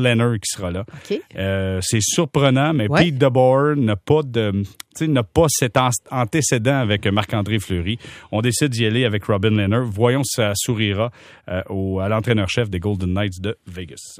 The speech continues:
Speaker 2: Et puis avant de parler de, de soccer, euh, quelques mots sur Alexis Lafrenière qui va être à New York.
Speaker 1: Ça, c'est,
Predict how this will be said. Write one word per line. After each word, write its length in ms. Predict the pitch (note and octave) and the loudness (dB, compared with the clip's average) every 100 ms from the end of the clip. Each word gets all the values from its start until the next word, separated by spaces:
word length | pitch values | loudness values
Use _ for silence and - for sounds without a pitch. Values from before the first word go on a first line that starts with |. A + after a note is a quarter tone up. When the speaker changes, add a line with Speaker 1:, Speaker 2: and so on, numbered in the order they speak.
| - | -12
Speaker 2:
Et 80 | A3+ | -8
puis 140 | G3 | -4
avant 140 | E3+ E3+ | -2 -4
de 40 | |
parler 320 | - D3+ D#3 F3 | -4 -4 -4 -4
de, 580 | D3 C#3 B2+ A#2+ A#2+ A#2+ | -4 -4 -6 -8 -12 -12
de 100 | D3 | -10
soccer, 560 | - B2+ E3+ F#3+ G#3+ C#3+ | -8 -8 -8 -8 -8 -8
euh, 300 | C3 A#2+ G#2+ - | -8 -8 -10 -10
quelques 200 | E3+ G3+ | -8 -6
mots 140 | C#4 | -8
sur 140 | - | -8
Alexis 300 | D#3+ C#3+ - | -6 -6 -8
Lafrenière 480 | G3+ - C#3+ D3+ A3 | -10 -8 -8 -8 -10
qui 80 | - | -10
va 120 | D3 | -10
être 120 | C#3+ C#3 | -8 -4
à 60 | |
New 160 | C#3+ D3+ | -4 -2
York. 580 | C#3 B3 A3 - - C3+ - _ _ - | -4 -8 -10 -20 -14 -14 -14 _ _ -12
Speaker 1:
Ça, 240 | A#2 G3+ F#3+ | -2 0 0
c'est, 460 | - C3 C#3 C#3 | 2 2 2 0